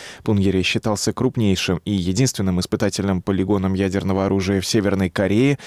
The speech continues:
В последний раз на нем производили запуски в сентябре прошлого года. Тогда в Пхеньяне заявили, что была испытана водородная бомба. Совет национальной безопасности и обороны Украины опубликовал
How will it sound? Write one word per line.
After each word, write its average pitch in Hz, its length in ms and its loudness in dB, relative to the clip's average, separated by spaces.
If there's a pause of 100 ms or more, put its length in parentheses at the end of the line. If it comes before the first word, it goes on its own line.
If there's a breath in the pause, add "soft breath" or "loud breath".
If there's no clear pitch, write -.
(160 loud breath)
В - 60 -16
последний 143 400 0
раз 131 180 -2
на 104 80 -2
нем 104 220 -4
производили 95 520 0
запуски 120 480 -2
в - 120 -4
сентябре 95 500 0
прошлого 92 500 -2
года. 95 380 0 (300 loud breath)
Тогда 101 260 0
в - 60 -14
Пхеньяне 101 500 0
заявили, 92 400 0
что 95 220 -4
была 104 200 2
испытана 127 520 0
водородная 98 640 -2
бомба. 82 480 -2 (1800 loud breath)
Совет 147 340 2
национальной 110 540 0
безопасности 101 720 -2
и 107 40 4
обороны 98 440 0
Украины 110 540 0
опубликовал 113 640 0